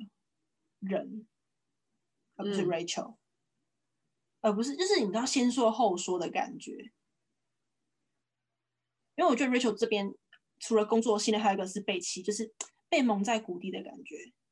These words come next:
Speaker 1: 好像就是我，“你怎么会后，我后面才得知，而且我还不是你来跟我讲，我是透过其他东西来得知到的。”
Speaker 2: 嗯。
Speaker 1: 我觉得有可能生气的点，也有可能是这，就是这个也是一个部分，就是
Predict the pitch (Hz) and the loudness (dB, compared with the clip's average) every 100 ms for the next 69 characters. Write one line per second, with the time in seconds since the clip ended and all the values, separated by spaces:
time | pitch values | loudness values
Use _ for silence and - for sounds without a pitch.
0 | _ 180 196 233 220 214 214 208 185 - | _ -8 0 0 2 0 -2 -4 -4 -8
1 | - 202 202 220 226 254 240 185 202 202 | -4 -4 -2 0 2 2 0 -2 0 0
2 | - - 240 196 196 240 220 208 - - | -2 -10 -6 -4 2 4 2 0 -6 -8
3 | 175 - - - 202 196 170 - - 190 | -12 -14 -16 -10 -4 -4 -4 -8 -6 -6
4 | 185 - - - _ 185 185 190 185 180 | -6 -8 -20 -20 _ -6 -6 -6 -6 -6
5 | 170 190 202 196 185 180 180 165 - 196 | -8 -8 -8 -2 -2 0 -2 -4 -6 -8
6 | 170 - 175 - - - 139 - - - | -12 -14 -18 -18 -18 -10 -10 -10 -20 -20
7 | _ _ _ _ - 196 185 165 120 202 | _ _ _ _ -12 -8 -6 -8 -10 -16
8 | - _ _ _ _ _ - 226 320 233 | -20 _ _ _ _ _ -2 0 0 -2
9 | - _ 226 262 339 233 - 214 226 190 | -8 _ 0 2 2 -2 -2 -4 -2 -2
10 | 185 - 208 226 208 175 - 175 190 196 | -4 -4 -2 0 -2 -4 -6 -6 -6 -4
11 | 220 226 - 320 269 190 175 208 190 - | -6 -6 -6 -6 -2 -2 -4 -8 -10 -8
12 | 180 165 180 185 185 202 175 | -8 -8 -10 -10 -8 -2 -2